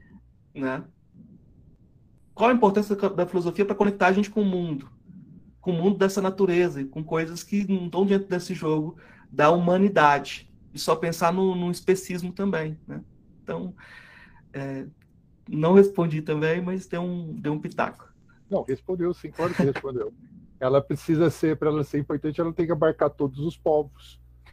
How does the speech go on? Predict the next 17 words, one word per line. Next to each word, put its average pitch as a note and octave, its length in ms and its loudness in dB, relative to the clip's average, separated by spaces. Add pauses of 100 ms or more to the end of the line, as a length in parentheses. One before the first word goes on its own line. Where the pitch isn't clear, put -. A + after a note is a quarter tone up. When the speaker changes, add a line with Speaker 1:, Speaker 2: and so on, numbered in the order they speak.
Speaker 2:
e C3+ 140 -2
Speaker 1:
Sim. F3+ 80 -2
Speaker 2:
permitir C#3+ 320 -4
que C3+ 60 -6
todos - 280 -4
eles C#3+ 300 -4
tenham F3 760 -2
espaço D3+ 560 0
pra E3 140 -4
dialogar. E3+ 500 0 (160)
É, C#3 240 -2
essa C#3 220 -2
é D3+ 80 -2
a D#3+ 60 4
Speaker 1:
Sim. D#3 80 2
Speaker 2:
grande D3+ 240 0
questão E3 520 -2